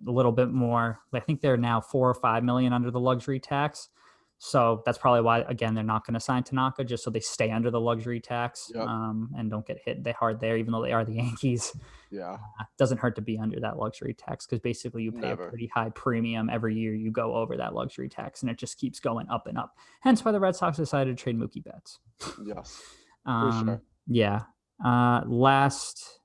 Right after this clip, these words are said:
Speaker 1: two things, I guess, in baseball. Sorry to keep you non-baseball people on. Uh, did just wanna say Hank Aaron, we all know, um, passed away, I believe, it was on Friday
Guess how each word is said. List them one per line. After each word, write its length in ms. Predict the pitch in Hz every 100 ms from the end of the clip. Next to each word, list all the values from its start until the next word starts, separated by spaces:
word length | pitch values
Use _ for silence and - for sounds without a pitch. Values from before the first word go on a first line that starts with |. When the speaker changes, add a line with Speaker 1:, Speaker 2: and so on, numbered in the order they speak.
| _
Speaker 1:
two 240 | - 151 131
things, 240 | 117 120
I 80 | 117
guess, 180 | 110 113
in 80 |
baseball. 460 | 113 113 117 - 113
Sorry 340 | - 120 117
to 160 | 113 127
keep 240 | - 123
you 60 | 127
non-baseball 560 | 120 113 120 123 120 120
people 340 | 131 127 117
on. 300 | 113 113 117 - - - _
Uh, 240 | 120 113 113 110
did 160 | 135
just 220 | 127 135 -
wanna 160 | 131
say 240 | 123 127 117
Hank 300 | 120 120 123
Aaron, 480 | 113 117 117 113 -
we 180 | 127 113
all 140 | 110 113
know, 420 | 113 113 117 113 -
um, 460 | 120 110 110 107 110
passed 320 | - 113 -
away, 460 | 120 113 110 110 120
I 100 | - -
believe, 360 | 113 113 113
it 280 | 113 _ _
was 100 | -
on 120 | 117
Friday 560 | 107 123 117 131 147